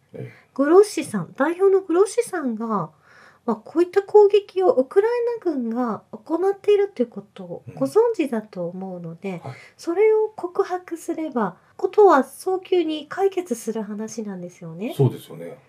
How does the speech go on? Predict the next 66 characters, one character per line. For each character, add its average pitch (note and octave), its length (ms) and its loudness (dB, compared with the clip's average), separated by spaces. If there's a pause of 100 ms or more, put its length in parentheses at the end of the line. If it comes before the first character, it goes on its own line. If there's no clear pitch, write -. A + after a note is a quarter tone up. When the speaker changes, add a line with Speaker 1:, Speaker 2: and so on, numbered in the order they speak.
(140)
Speaker 2:
も C4+ 100 2
う - 20 4
ノ C4+ 180 2
ル G#4 160 12
ド A#4 140 6
ス - 80 -12
ト A4+ 180 2
リ G4+ 160 4
ー D#4 40 0
ム B3 80 2
も F#3+ 160 -2
そ B3+ 260 2
う - 20 -2
な F3+ 140 -2
わ F#3 120 -10
け E3+ 200 -14
で、 F#3+ 280 -10
Speaker 1:
は C#3 140 -10
い。 C3 40 -12 (260)
Speaker 2:
大 F4+ 300 -2
の D4+ 120 -2
大 A#3+ 60 -2
人 A3 160 -8 (160)
が G3+ 80 -8
で G3 100 -10
す F3+ 140 -16
ね、 F3 320 -12 (420)
事 G4 140 8
実 G4+ 420 8
起 A3 60 -8
こ C#4+ 120 -2
っ D4 80 -8
て C4+ 100 -4
る A#3 100 -2
こ G3+ 160 -10
と F#3 160 -14
を F#3+ 180 -6
言 G3 320 0
え D#4 40 -6
な F4+ 160 -4
く F#4 120 -14
さ F4+ 180 -4
れ F4 160 -4
て E4 260 -8
い D4+ 60 -8
る。 D4+ 220 -2 (180)
ま E4+ 100 -14
あ、 F4+ 40 -14
そ F4 180 -2
れ F#4+ 120 2
に G4 120 2
よ G#4 120 4
っ G#4 60 -10 (140)
て G4 300 4 (120)
お D#4 80 -8
仕 G4 140 8
事 F#4 260 -2
を A#3 60 2
な G#3+ 120 -6
さ A#3 160 -6
れ A3 120 -6
て G#3 240 -14
い F3+ 140 -10
る。 E3+ 220 -10 (120)
Speaker 1:
う - 40 -18
ん。 - 220 -16